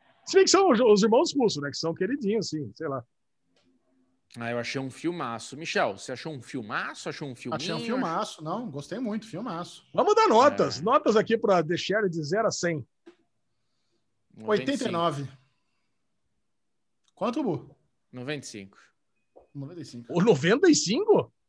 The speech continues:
Speaker 1: Caraca.
Speaker 2: Noventa e cinco.
Speaker 1: Eu vou dar uma nota noventa. Não, noventa tá bom.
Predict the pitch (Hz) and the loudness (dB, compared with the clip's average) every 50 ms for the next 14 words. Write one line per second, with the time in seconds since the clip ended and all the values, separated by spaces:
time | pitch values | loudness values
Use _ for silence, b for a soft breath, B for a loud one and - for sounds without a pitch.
0 | _ _ - - 85 87 - 147 196 254 95 - - 113 110 - - - - 71 | _ _ -12 -8 -6 -4 -2 -2 -4 -4 -6 -8 -10 -10 -12 -14 -20 -20 -20 -20
1 | - _ _ - 294 330 370 302 302 294 294 269 233 208 214 247 247 - 277 233 | -20 _ _ -14 -8 -6 -4 2 4 4 4 6 6 6 6 6 6 4 2 2
2 | 214 220 285 320 190 190 185 170 147 - 123 - _ _ _ _ _ _ _ _ | 2 4 4 4 4 4 2 0 -2 -8 -12 -14 _ _ _ _ _ _ _ _
3 | _ _ - 339 302 285 233 180 147 196 233 247 - 208 151 127 117 135 175 185 | _ _ -10 -6 -4 -4 -2 -2 -2 -2 -4 -4 -6 -8 -8 -6 -4 -4 -4 -4
4 | - | -6